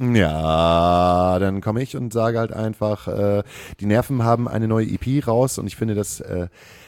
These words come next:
finde das Lied Das Glas zerbricht und ich gleich mit fantastisch. Dazu, äh, würde ich noch mir einen Song wünschen, den ich auf eine, man muss sich auch mal wieder selber Playlisten machen. Ich habe mir mal wieder selber eine Playlist gemacht,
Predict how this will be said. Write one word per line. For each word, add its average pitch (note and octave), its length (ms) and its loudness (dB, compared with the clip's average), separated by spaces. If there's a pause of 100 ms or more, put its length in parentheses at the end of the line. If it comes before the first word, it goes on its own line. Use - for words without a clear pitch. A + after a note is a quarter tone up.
(100)
finde A2 180 0
das F#2+ 160 0
Lied A2 320 -4
Das F#2 200 2
Glas G2 400 0
zerbricht F#2+ 440 -6
und - 180 -12
ich A2 160 -10
gleich F2+ 260 -6
mit G2 160 -8 (180)
fantastisch. - 960 -4 (320)
Dazu, C#3+ 720 2
äh, G2+ 280 -2
würde B2+ 180 4
ich - 180 -6
noch A#2+ 240 0
mir A#2+ 340 -2
einen A2 260 0
Song F#2 640 2
wünschen, F2+ 680 -2
den F#2 260 -2
ich - 300 -12
auf D#2 360 -4
eine, D#2 400 -4 (480)
man G#2 140 2
muss D3 120 4
sich D#3 120 0
auch C3 60 0
mal C3+ 100 4
wieder A#2 160 6
selber A#2+ 160 4
Playlisten A2+ 440 -2
machen. D#2+ 180 -2
Ich D#2 80 -8
habe G#2+ 100 -2
mir G2+ 60 -2
mal G2+ 80 0
wieder G2 120 2
selber G#2 280 2
eine C3 100 0
Playlist A2+ 360 0
gemacht, G2+ 280 -4